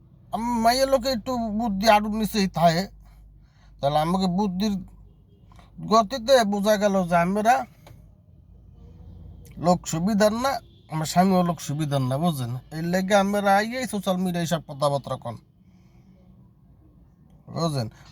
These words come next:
কথা কয়ে খারাপ লাগলো, এগুলোই সত্য, আর কিছু কওয়ার নাই, বুঝছেন? একদম একটু সংশোধন হন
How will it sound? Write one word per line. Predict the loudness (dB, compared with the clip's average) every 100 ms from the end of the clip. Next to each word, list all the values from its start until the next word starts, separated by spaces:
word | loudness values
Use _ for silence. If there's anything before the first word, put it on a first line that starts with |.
| -6
কথা | 0 0 0
কয়ে | -2 2
খারাপ | 4 4 2 0
লাগলো, | 0 0 -4
এগুলোই | -4 -6 -4 0
সত্য, | -2 -2 0 6 6
আর | 4 -6
কিছু | -12 -12 -2
কওয়ার | 6 6 6
নাই, | -2 -2
বুঝছেন? | -6 -4 -6 -8 -20 -20 -20 -6 -6
একদম | -4 -4 -2
একটু | -4 -8 -12 -10 -6
সংশোধন | -4 -4 -6 -8
হন | -10